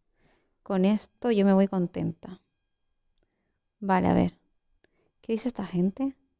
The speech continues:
¿Qué necesita? Generador necesario. Trae un generador como para usar cortocircuito. Sí, pero el generador, ¿dónde puede estar?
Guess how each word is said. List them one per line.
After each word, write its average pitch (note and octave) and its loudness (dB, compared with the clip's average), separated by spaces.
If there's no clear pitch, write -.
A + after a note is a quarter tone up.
¿Qué - -10
necesita? G3 -4
Generador G3+ 4
necesario. F#3+ 2
Trae B3 6
un C4 8
generador B3 8
como G#3+ 4
para A#3 8
usar A3 4
cortocircuito. G3+ 2
Sí, B3+ 6
pero A#3+ 8
el G#3 6
generador, G#3+ 6
¿dónde D4 8
puede D4 4
estar? F#3 -6